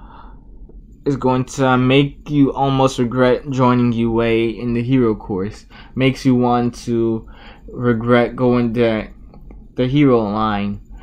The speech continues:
because it's just going to be so, so intense. And Aizawa, Aizawa was not like, Aizawa was not lying. My goodness, when you look at the fights,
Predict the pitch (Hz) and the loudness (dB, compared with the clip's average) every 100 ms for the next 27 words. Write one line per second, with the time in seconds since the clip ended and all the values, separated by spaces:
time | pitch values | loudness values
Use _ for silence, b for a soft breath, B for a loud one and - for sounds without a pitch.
0 | b - 123 135 120 117 - 143 120 - | b -8 0 0 0 -4 -2 0 0 0
1 | 127 127 123 113 117 - - 143 143 135 | 0 2 2 0 -4 -6 0 4 4 4
2 | 120 - b b b b - - 165 156 | 0 -6 b b b b -18 -2 2 4
3 | 143 131 127 117 120 - - 143 131 127 | 2 0 -2 -2 -6 -14 -4 0 2 0
4 | 127 - - - - - - - 151 165 | -4 -10 -18 -20 -20 -20 -12 -2 2 4
5 | 202 240 202 - 151 143 208 262 254 240 | 4 4 2 -2 -6 2 4 6 4 2
6 | 240 214 185 233 285 - - - B B | 4 4 4 4 4 0 -16 -20 B B
7 | B - 151 262 302 269 240 220 220 190 | B -2 4 6 8 6 4 4 4 4
8 | 147 143 202 247 151 127 151 151 147 220 | 4 4 6 6 4 4 4 4 4 4
9 | 185 127 123 - 160 160 151 156 220 247 | 4 -2 -2 -6 0 0 2 2 4 6
10 | 226 185 - 160 170 - 123 - 160 185 | 6 4 4 4 4 2 0 2 2 4
11 | 185 - - | 2 -4 -20